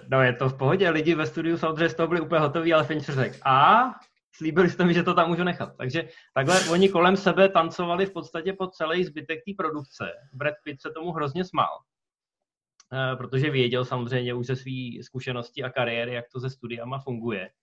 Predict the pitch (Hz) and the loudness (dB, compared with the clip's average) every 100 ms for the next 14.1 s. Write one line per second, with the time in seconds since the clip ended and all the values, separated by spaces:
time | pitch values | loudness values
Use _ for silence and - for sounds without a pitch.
0 | _ _ _ _ 147 147 139 165 135 170 | _ _ _ _ -6 -6 -2 -4 -2 -4
1 | 156 120 135 143 139 139 143 147 - 139 | -4 -4 -6 -6 -8 -8 -12 -12 -12 -8
2 | 165 151 135 139 127 123 110 135 _ _ | -4 -4 -2 -4 -4 -6 -8 -10 _ _
3 | _ _ _ _ - 175 185 151 202 208 | _ _ _ _ -2 2 2 2 0 -2
4 | - 208 196 196 208 208 202 208 208 190 | 0 0 0 -2 -2 -2 -2 -2 -2 -2
5 | 185 190 190 135 160 175 208 208 208 214 | -4 -2 -2 -4 -4 -6 -4 -2 -4 -6
6 | 214 _ _ _ _ _ _ _ _ _ | -10 _ _ _ _ _ _ _ _ _
7 | - 139 131 120 110 113 _ 156 151 165 | -10 -4 -2 -2 -6 -14 _ -10 -6 -2
8 | 175 185 180 _ 123 120 - 165 - 175 | -2 -2 -4 _ -8 -8 -8 -10 -8 -12
9 | 170 131 _ _ 135 135 165 165 165 156 | -12 -14 _ _ -10 -8 -8 -8 -8 -10
10 | 135 156 135 - 120 92 123 _ 131 143 | -10 -10 -8 -6 -6 -6 -12 _ -10 -8
11 | 151 135 156 143 143 156 156 139 135 143 | -6 -6 -4 -2 -2 -2 -4 -4 -2 -2
12 | 123 95 110 _ _ _ - 123 117 117 | -4 -4 -8 _ _ _ -6 -2 -2 -2
13 | 127 120 135 120 120 120 117 - 135 127 | -4 -4 -2 -2 -2 -4 -4 0 2 2